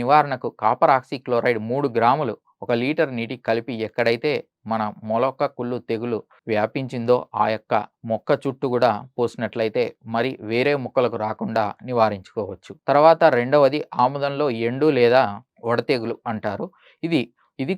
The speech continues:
కూడా మనకు భూమి ద్వారా ఒక చోటు నుండి ఒక చోటుకు వ్యాపించేటువంటిది. ఎక్కడైతే మనం తెగులు సంభవించిందో అటువంటి మొక్కల్ని పీకివేయాలి. ముఖ్యంగా మురుగునీరు అనేటువంటివి నిల్వ ఉండకుండా జాగ్రత్త పడాలి. అలాగే కాపర్ ఆక్సీక్లోరైడ్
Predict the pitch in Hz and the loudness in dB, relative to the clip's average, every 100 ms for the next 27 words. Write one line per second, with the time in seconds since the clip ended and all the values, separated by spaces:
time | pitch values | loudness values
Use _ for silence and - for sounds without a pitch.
0 | 190 170 131 120 _ - 127 123 117 120 | 2 4 4 2 _ -6 -4 -4 -4 -4
1 | 151 156 135 135 131 123 - 120 135 117 | -4 -4 4 6 8 4 -2 -4 -4 -4
2 | - 127 123 123 127 127 107 117 123 113 | -4 -2 -2 -2 -2 -2 -2 -2 -2 0
3 | 120 107 110 131 110 113 107 107 95 113 | -2 -4 -4 -6 -8 -8 -6 -10 -10 -12
4 | 247 _ _ 131 - 160 156 175 160 139 | -14 _ _ -6 0 2 2 2 0 0
5 | 110 - 127 156 156 - - 117 120 131 | -2 -2 -2 0 -2 -6 -8 -6 -4 -4
6 | 123 120 113 147 - 117 131 123 120 110 | -6 -8 -4 -4 -4 -6 -4 -6 -6 -6
7 | - 135 117 120 110 127 117 107 110 165 | -2 -2 -2 -8 -6 0 0 2 -2 -4
8 | - _ 127 123 - 165 143 - _ _ | -12 _ -12 -8 -6 0 0 0 _ _
9 | _ 120 120 143 170 175 165 151 139 131 | _ -6 -2 0 0 0 0 0 -2 -6
10 | 123 131 110 - 113 120 143 131 123 123 | -6 -4 -6 -6 -4 0 2 2 0 -4
11 | 117 107 107 107 113 113 107 107 104 131 | -4 -4 -2 -4 -4 -6 -6 -2 -2 -2
12 | 180 113 123 123 110 - 120 131 160 143 | -4 0 2 2 0 2 2 4 6 4
13 | 131 131 - 120 117 110 | 2 -12 -4 0 2 0